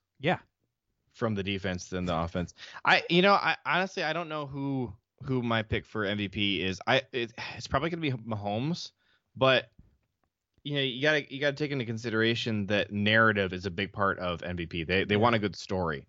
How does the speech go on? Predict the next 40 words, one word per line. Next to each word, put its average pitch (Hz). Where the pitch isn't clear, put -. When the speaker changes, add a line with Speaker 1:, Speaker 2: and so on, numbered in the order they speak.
Speaker 1:
Yeah. 101
Speaker 2:
If 160
the 165
Vikings 131
had 120
gone 120
on 110
a 98
big 95
tear 87
for 113
the 95
season 95
and 92
not, 95
you 113
know, 87
crap 107
the 95
bed 92
last 90
night 95
against, 87
uh, 87
Dallas, 85
Speaker 1:
Yeah. 107
Speaker 2:
then 127
I 127
think 120
you 117
make 110
a, 107
a 104
case 98
for 95
Dalvin 98
Speaker 1:
Dalvin 117
Speaker 2:
Cook. 117
Speaker 1:
Cook, 107
yeah. 107